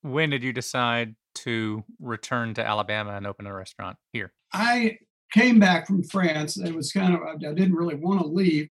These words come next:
Speaker 2: And that was nineteen seventy-eight. And then I worked as a wine steward and a food and beverage assistant director at a Hyatt hotel here. I had this idea, "Wouldn't it be interesting to, to live in the Caribbean and open a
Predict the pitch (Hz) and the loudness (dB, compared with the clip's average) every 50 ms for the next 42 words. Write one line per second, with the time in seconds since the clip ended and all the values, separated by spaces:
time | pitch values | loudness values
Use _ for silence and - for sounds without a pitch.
0 | _ 226 185 180 190 208 220 240 233 185 170 208 208 202 202 196 202 196 175 175 | _ 2 4 6 6 6 6 4 2 0 2 4 6 6 6 6 8 6 6 6
1 | - 202 202 196 185 170 160 156 156 151 151 147 135 120 110 104 - - 170 175 | 4 0 2 2 2 2 2 2 0 0 0 -2 -2 -2 -6 -8 -8 -4 2 2
2 | 175 156 156 185 220 240 233 208 190 180 175 160 151 160 170 185 202 196 - 185 | 2 4 6 4 6 6 6 4 4 4 2 0 0 0 2 2 0 0 -4 -10
3 | 160 143 151 151 139 139 147 170 180 190 196 190 185 - - 190 185 180 180 175 | -10 -8 -6 -6 -6 -4 -2 0 2 4 4 4 2 0 0 0 2 2 4 2
4 | 175 180 180 175 175 160 147 143 67 67 69 - - - - - - - - _ | 2 2 2 0 0 -2 -4 -6 -8 -8 -10 -12 -16 -18 -20 -20 -20 -20 -20 _
5 | _ 220 214 196 180 170 160 180 185 175 170 165 151 143 139 - - - - - | _ 4 6 8 6 6 6 4 2 2 2 0 -2 -2 -6 -8 -10 -12 -14 -18
6 | - - - - - 175 - - 175 147 - - - 214 208 180 - - 180 165 | -18 -18 -18 -16 -16 -18 -18 -16 -14 -12 -10 -6 0 0 2 2 0 -2 -4 -4
7 | 160 - 170 147 151 156 160 170 175 180 175 - - 170 151 147 156 147 - 139 | -4 -6 -10 -10 -8 -4 -2 2 2 2 0 0 -2 -2 -2 -2 -4 -6 -8 -10
8 | 135 127 - - 185 180 180 165 143 147 170 160 131 - - 190 196 180 156 143 | -10 -8 -6 -2 -2 0 0 -2 -2 -4 -4 -6 -6 -4 -2 -2 0 0 -2 0
9 | 160 175 214 214 170 143 131 151 - - _ _ _ 175 185 214 226 202 170 170 | 2 4 4 4 4 2 -2 -6 -10 -14 _ _ _ 0 2 4 4 4 2 2
10 | - 190 185 170 170 151 165 170 170 160 160 156 - _ _ 190 156 160 180 220 | -2 -2 -2 -2 0 2 2 2 2 0 -4 -8 -12 _ _ -12 -6 0 0 2
11 | 262 269 226 226 226 - 190 202 196 185 226 226 262 202 175 - 202 170 165 151 | 2 2 0 0 -2 -2 0 2 4 4 4 2 2 -2 -2 0 0 0 0 -2
12 | - 156 151 147 143 - - _ - 165 151 151 156 185 220 208 196 165 147 135 | -4 -8 -10 -10 -12 -14 -14 _ -12 -10 -6 -2 0 2 2 2 2 2 0 -2
13 | 127 - - 156 151 165 196 220 185 160 127 117 107 104 120 - - - 147 139 | -4 -8 -10 -6 -2 2 2 2 2 2 0 -2 -6 -8 -10 -14 -12 -8 -8 -8
14 | - - 180 185 196 202 170 - | -2 0 0 0 2 0 -4 -6